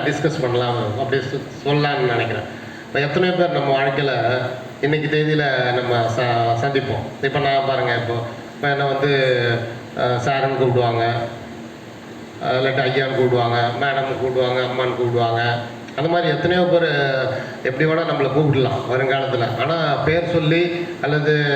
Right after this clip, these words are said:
அஹ், வாடா போடான்னு சொல்லி கூப்பிடுற அளவுக்கு உரிமை ப-, படைத்தவங்க யாரு? உங்க பக்கத்துல, பக்கத்துல உட்கார்ந்துருக்காங்க பாருங்க, அவங்க தான். அந்த,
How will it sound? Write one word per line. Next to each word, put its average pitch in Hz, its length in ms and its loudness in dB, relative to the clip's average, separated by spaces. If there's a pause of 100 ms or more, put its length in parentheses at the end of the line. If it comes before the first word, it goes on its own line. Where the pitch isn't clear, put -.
(460)
அஹ், 135 340 0
வாடா 151 180 2
போடான்னு 151 440 0
சொல்லி 151 280 2
கூப்பிடுற 156 400 2
அளவுக்கு 180 680 2
உரிமை 165 260 4
ப-, 147 360 0
படைத்தவங்க 143 360 0
யாரு? 135 300 0 (1500)
உங்க 131 260 0
பக்கத்துல, 147 220 0
பக்கத்துல 147 320 0
உட்கார்ந்துருக்காங்க 131 540 0
பாருங்க, 113 240 0 (200)
அவங்க 127 200 2
தான். 127 200 0 (760)
அந்த, 180 220 2